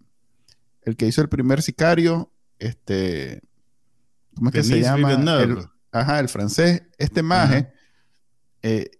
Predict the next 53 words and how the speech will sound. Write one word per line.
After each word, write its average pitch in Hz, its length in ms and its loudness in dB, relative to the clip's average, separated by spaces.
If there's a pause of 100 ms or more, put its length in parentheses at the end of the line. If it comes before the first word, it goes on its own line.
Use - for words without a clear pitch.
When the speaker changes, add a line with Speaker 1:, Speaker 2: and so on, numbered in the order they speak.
Speaker 1:
que 139 100 0
por 123 160 -2
cierto, 185 280 0
hace 160 160 2
poco 156 340 2
vi 147 160 2
la, 143 240 0
la 117 160 0
que 113 180 0
hizo 131 300 0
en 104 360 0
H 107 200 -6
B 110 120 -2
O, 151 100 2
la, 98 260 2
¿cómo 127 220 -2
es - 60 -8
que? 131 140 -4
La, 107 180 0
la 101 220 -4
futu-, 110 400 -10
la 113 140 0
segunda 117 400 -2
parte 156 320 -2
de 127 60 2
aquella 147 320 0
de 151 60 2
Harrison 123 280 -4
Speaker 2:
Big 143 100 2
Speaker 1:
Ford 147 200 0
vieja. 151 340 -2 (1600)
Speaker 2:
La 104 120 -8
segunda 113 560 -4
parte 120 320 -2
de 107 140 0
aquella 110 400 -2
de 101 140 -4
Ha-, 117 40 -8 (220)
oh, 170 420 2
Blade 143 300 0
Runner. 139 540 0
Speaker 1:
Blade 127 340 -2
Runner, 123 360 -4
la 95 160 -6
segunda 107 340 0
Speaker 2:
Blade 113 120 2
Speaker 1:
parte 107 160 0
de 104 60 -4
Speaker 2:
Runner. 110 260 0
Speaker 1:
Blade 156 260 2
Runner. - 260 -6
Y 143 40 2
no, 135 240 2